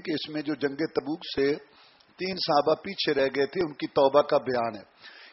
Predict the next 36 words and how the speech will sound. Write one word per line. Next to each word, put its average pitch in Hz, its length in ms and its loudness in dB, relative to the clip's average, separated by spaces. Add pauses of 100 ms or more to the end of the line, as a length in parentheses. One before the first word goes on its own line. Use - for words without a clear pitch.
اس 180 140 -8
لیے 196 160 4
سورت 185 360 0
کا 180 80 2
نام 170 240 4
توبہ 139 460 4
ہے۔ 127 40 2
اس 127 180 -6
کو 180 100 -4
سورہ 180 300 4 (100)
برا 151 320 6
بھی 160 80 0
کہتے 147 340 -2
ہیں 151 200 -4 (540)
کہ 151 160 -4
شروع 185 180 0
میں 160 100 2
اللہ 151 200 6
تعالیٰ 147 280 6
کی 165 160 -2
طرف 147 180 0 (120)
سے 170 180 0
برات 143 380 4
کا 165 60 2
اعلان 139 360 2
ہے 170 60 2
مشرکوں 135 500 -6
سے، 113 180 -10 (840)
اس 185 200 -2
لیے 196 100 4
اس - 140 2
کو 180 80 -2 (100)
سورہ 165 240 4 (100)
برا 143 320 8
کہتے 131 280 -2
ہیں۔ - 140 -14